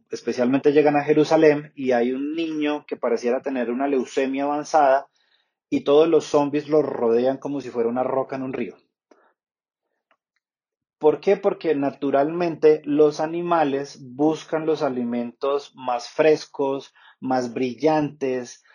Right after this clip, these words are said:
no les gustan los alimentos con colores opacos o mohosos, eso es un instinto natural. Entonces, esto lo que muestra es que realmente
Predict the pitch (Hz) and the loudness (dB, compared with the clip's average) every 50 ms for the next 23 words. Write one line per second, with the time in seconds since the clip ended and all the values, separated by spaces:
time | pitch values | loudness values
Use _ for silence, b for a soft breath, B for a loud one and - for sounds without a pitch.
0 | b b b - 131 131 139 135 135 139 135 131 127 143 143 135 - - 143 143 | b b b -6 -2 0 0 2 2 0 0 0 -2 -2 -2 -2 0 0 0 2
1 | 143 143 139 135 127 120 113 110 101 - - - - 131 117 117 117 117 123 123 | 2 0 0 0 0 0 0 -2 -4 -8 -14 -10 -8 -6 -4 -2 -2 -2 -2 -4
2 | 120 120 131 131 - - 139 131 - - 117 113 113 113 120 117 - 139 135 - | -4 -4 -8 -8 -4 -4 -6 -4 -4 -4 -2 0 0 0 0 -2 -2 -4 -2 0
3 | - 143 135 127 - - 131 120 139 127 120 120 123 135 147 156 131 107 - 107 | 0 0 0 0 -4 -6 -6 -4 -4 -4 -2 0 2 4 6 4 4 2 0 -12
4 | 107 117 113 - 143 131 - 151 147 143 143 - - 156 147 139 - 139 139 139 | -18 -18 -18 -18 -14 -10 -8 -6 -6 -6 -8 -8 -8 -8 -6 -6 -4 -4 -4 -4
5 | 127 - - 123 135 135 107 - - _ _ _ _ _ _ _ _ _ _ _ | -4 -4 -2 0 0 0 0 -2 -6 _ _ _ _ _ _ _ _ _ _ _
6 | _ _ _ _ _ _ - 143 139 123 - 147 151 151 151 151 147 - 170 165 | _ _ _ _ _ _ -6 -6 -4 0 2 4 4 4 4 0 0 0 2 2
7 | 165 175 175 - - - _ - - 156 - 185 180 185 175 - - 147 139 139 | 2 2 0 -2 -10 -8 _ -2 -2 0 0 0 0 0 0 0 -2 -2 -2 -2
8 | 147 156 156 151 143 147 - 110 143 151 151 151 143 120 - - 147 139 143 143 | 0 0 0 0 -2 -2 -4 -2 -2 -2 -2 -4 -10 -10 -6 -4 -4 -2 -2 0
9 | 131 123 120 120 123 131 139 139 139 131 - 139 143 147 151 | 0 0 0 -2 -4 -4 -4 -6 -6 -6 -2 -2 -2 -2 -4